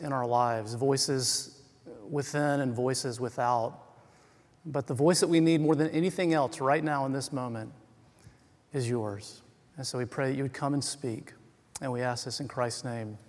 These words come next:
Amen. Good morning. Uh, okay,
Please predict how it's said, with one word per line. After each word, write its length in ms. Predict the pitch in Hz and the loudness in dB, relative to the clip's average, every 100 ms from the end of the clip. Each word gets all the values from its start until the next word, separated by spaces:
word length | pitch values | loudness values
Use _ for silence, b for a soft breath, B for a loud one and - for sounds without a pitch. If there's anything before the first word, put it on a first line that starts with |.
| - b b - | -18 b b -10
Amen. 400 | 131 120 117 107 104 - - - - - - - - - | -6 -4 -4 -6 -12 -20 -20 -20 -20 -20 -20 -20 -14 -4
Good 100 | 175 | 4
morning. 400 | 156 165 180 196 175 - - B B B B B B B B B B B - - | 10 12 12 8 2 -10 -14 B B B B B B B B B B B -20 -4
Uh, 640 | 165 160 151 143 123 110 156 | 10 12 12 12 10 4 4
okay, 340 | 147 156 160 | 8 10 8